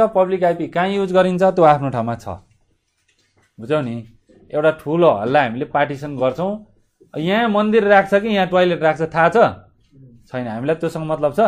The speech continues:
त्यो पछि क्यालकुलेसन गरिसके पछाडि त्यो एड्रेसलाई यतिदेखि यतिसम्मको यो, यो नेटवर्कको यहाँदेखि यहाँसम्म, अब दुईटा नेटवर्क त हुन्छ नि, यहाँ कति हुन्छ भनेर हामीले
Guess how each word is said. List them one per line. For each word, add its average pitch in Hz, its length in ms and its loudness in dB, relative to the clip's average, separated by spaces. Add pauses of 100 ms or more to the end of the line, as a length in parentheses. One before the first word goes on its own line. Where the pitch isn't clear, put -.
(280)
त्यो 175 120 -10
पछि 190 400 -2 (840)
क्यालकुलेसन 220 580 6
गरिसके 196 400 4
पछाडि 170 280 -4
त्यो 185 180 -6
एड्रेसलाई 156 640 -4 (460)
यतिदेखि 165 600 -6
यतिसम्मको 123 560 -6
यो, 143 240 0 (760)
यो 165 200 2
नेटवर्कको 160 480 0
यहाँदेखि 156 440 -2
यहाँसम्म, 139 440 -2
अब 135 200 -2
दुईटा 208 280 4
नेटवर्क 208 320 2
त 254 40 4
हुन्छ 139 220 2
नि, 143 180 2 (600)
यहाँ 220 280 2
कति 240 280 4
हुन्छ 175 200 4
भनेर 156 300 4
हामीले 156 340 2